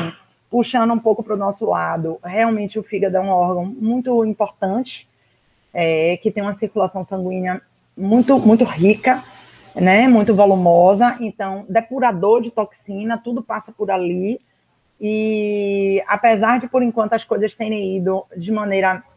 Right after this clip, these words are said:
melhor, hum, acho que muito ainda tem o que se aprender.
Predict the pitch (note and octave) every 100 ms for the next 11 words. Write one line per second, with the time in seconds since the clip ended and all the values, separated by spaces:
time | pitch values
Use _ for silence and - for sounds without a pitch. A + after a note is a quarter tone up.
0 | _ G3+ G3+ G#3 F#3+ F#3 A3 C4 _ _
1 | _ _ _ _ _ _ _ G3+ A3 A3+
2 | A3+ A#3 - B3 A#3 C#4 D4+ C#4 C4 C4
3 | B3 A#3+ - A#3+ C4 D4 A3+ D3+ C3+